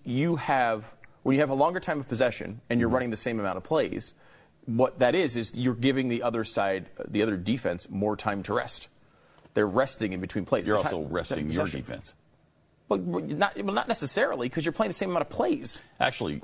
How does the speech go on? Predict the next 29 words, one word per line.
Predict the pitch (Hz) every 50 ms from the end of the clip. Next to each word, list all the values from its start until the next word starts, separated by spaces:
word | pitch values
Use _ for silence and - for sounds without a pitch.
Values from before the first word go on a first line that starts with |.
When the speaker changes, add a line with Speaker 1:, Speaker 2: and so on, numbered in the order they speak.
| - -
Speaker 2:
their | 95 85 117 127 165
de-, | 156 139 110
defense | 90 - - 92 90 101 92 - 101 90 85 - -
is | 82 71 -
working | - 53 85 95 87 - 90 78 73
harder. | 78 80 127 135 123 78 65 78 - - - - - - _ _ _ _ _ _ _ _ _ _ _ _ _ -
Your | 92 90 90 113 147 165 151
defense | 120 98 95 87 - 92 85 82 80 -
is, | 85 78 76 80 - - - - - _ -
it, | 131 143 - -
it, | 147 151 -
it, | 156 160 - - -
so | - - 147 139 131 - - - -
if | - 135 -
Speaker 1:
That's | - 175 185 170
Speaker 2:
my | 160 160
Speaker 1:
the | 156
theory. | 147 135 113
Speaker 2:
offense, | 87 71 67 - - - - -
Speaker 1:
Yeah. | 113 101 92 101 - _ _ _ _ - - -
Speaker 2:
if | 139 123
my | 117 147 156 151 139 131 143 147
offense | 127 - 131 101 82 82 87 90 - - - - _ -
has | 110 120 113 110 107 - - - - - -
thirty | - 143 131 120 117
minutes | 110 104 95 92 87 -
of | - -
time | - 123 117 113 107
possession | 92 - 82 - 90 80 78 - 85 85 92